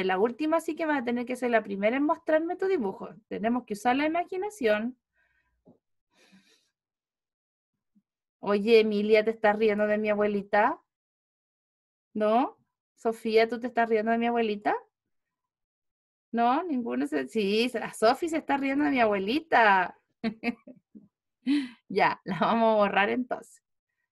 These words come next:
La voy a borrar. Jared, la borro, la borro ahora, la abuelita se va a desaparecer. Ch, ch, ch, ch, ch, ch.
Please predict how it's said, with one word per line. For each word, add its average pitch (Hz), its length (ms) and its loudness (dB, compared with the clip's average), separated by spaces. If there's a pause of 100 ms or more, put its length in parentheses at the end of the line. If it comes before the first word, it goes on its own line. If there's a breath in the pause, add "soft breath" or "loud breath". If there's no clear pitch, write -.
(360)
La 165 180 -6
voy 196 200 2
a 202 100 2
borrar. 185 340 0
Jared, 240 320 2
la 254 140 2
borro, 381 280 0
la 381 120 0
borro 427 280 -2
ahora, 427 320 0
la 415 80 -4
abuelita 415 460 -10
se 359 80 -4
va 370 80 -2
a 370 40 -2
desaparecer. 339 760 -4
Ch, - 160 -20
ch, - 240 -20
ch, - 280 -20
ch, - 140 -20
ch, - 180 -20
ch. - 140 -20